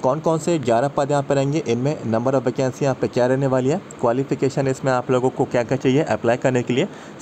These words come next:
सिलेक्शन किस आधार पे होगा, सारी जानकारी मैं आप लोगों को इसमें यहाँ पे प्रोवाइड यहाँ पे करा देता हूँ। तो चलिए बिल्कुल भी टाइम वेस्ट नहीं करते हैं, इस वीडियो को लास्ट तक देखना, पूरी जानकारी आपको इसमें यहाँ पे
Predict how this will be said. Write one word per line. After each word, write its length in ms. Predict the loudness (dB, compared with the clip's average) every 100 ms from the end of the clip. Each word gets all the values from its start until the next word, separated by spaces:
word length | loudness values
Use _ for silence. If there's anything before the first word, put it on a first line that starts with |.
| 0
सिलेक्शन 360 | 0 2 -2
किस 220 | 0 -2 0
आधार 300 | 0 0 2
पे 140 | 2
होगा, 240 | 2 0 -2 -12 -10 -2
सारी 200 | 0 2
जानकारी 400 | 0 2 0 2
मैं 140 | 2
आप 180 | 0 2
लोगों 180 | 2 2
को 160 | 0
इसमें 240 | 0 0 0
यहाँ 100 | 2
पे 140 | -2
प्रोवाइड 400 | 0 2 2 2
यहाँ 120 | 0
पे 180 | 0 -2 -4 -10 -2
करा 180 | 0 0
देता 220 | 0 0
हूँ। 120 | -2 -6 -8 -4
तो 60 |
चलिए 260 | 0 2 2
बिल्कुल 300 | 0 0 2
भी 100 | 2
टाइम 260 | 2 0 0
वेस्ट 180 | 0
नहीं 100 | -2
करते 260 | 0 0 0
हैं, 140 | -2 -4 -16 -2
इस 140 | -2 2
वीडियो 240 | 2 2
को 140 | 2 2
लास्ट 280 | 2 0
तक 120 | 0 0
देखना, 300 | 0 2 0
पूरी 280 | 2 2
जानकारी 400 | 4 0 0 2
आपको 280 | 2 0 0
इसमें 200 | 0 2
यहाँ 160 | 0 0
पे 140 | -2